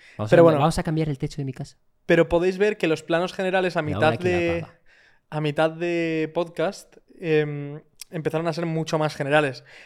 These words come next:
Speaker 2: Y no es porque empezáramos a grabar en vertical también, sino fue porque
Speaker 1: Ni porque comprásemos la casa de al lado para ampliar el salón.
Speaker 2: Eh, no, desde luego no ocurrió. Eh, empezó a ser porque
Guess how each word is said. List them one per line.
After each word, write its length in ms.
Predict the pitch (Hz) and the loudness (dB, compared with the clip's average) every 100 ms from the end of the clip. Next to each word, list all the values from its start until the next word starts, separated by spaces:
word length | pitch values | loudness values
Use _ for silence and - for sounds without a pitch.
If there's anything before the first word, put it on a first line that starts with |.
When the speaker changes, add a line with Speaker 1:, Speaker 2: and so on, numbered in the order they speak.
| _ | _
Speaker 2:
Y 140 | 139 156 | -6 0
no 80 | |
es 80 | 165 | 0
porque 180 | 165 170 | 2 0
empezáramos 420 | 180 180 175 170 | 0 0 0 2
a 60 | 175 | 2
grabar 220 | 160 170 | 4 4
en 120 | 165 | 4
vertical 280 | 160 156 165 | 0 0 -2
también, 240 | 160 170 175 | 0 -2 -4
sino 200 | 180 147 | -2 -2
fue 200 | - 147 | 0 0
porque 440 | 147 147 139 - | -2 -2 -4 -6
Speaker 1:
Ni 140 | 135 135 | -8 -6
porque 220 | 127 123 | -6 -6
comprásemos 440 | 117 113 110 123 | -6 -8 -12 -12
la 80 | 110 | -12
casa 180 | 107 101 | -14 -14
de 80 | 104 | -14
al 60 | |
lado 140 | 101 104 | -14 -12
para 140 | 98 | -12
ampliar 240 | 98 95 95 | -12 -14 -14
el 60 | |
salón. 200 | - 101 | -16 -16
Speaker 2:
Eh, 60 | - | -12
no, 240 | 151 143 - | -10 -10 -12
desde 240 | 139 135 | -18 -14
luego 200 | 131 143 | -12 -10
no 80 | 139 | -8
ocurrió. 380 | 143 143 170 - _ | -6 -4 -4 -6 _
Eh, 600 | 165 151 147 139 139 139 _ | 0 2 2 0 -4 -8 _
empezó 360 | - 160 156 175 | -10 -4 0 2
a 80 | 170 | 2
ser 240 | 185 180 | 2 0
porque 800 | 196 165 160 156 151 147 - - | 0 -2 0 0 2 -2 -8 -20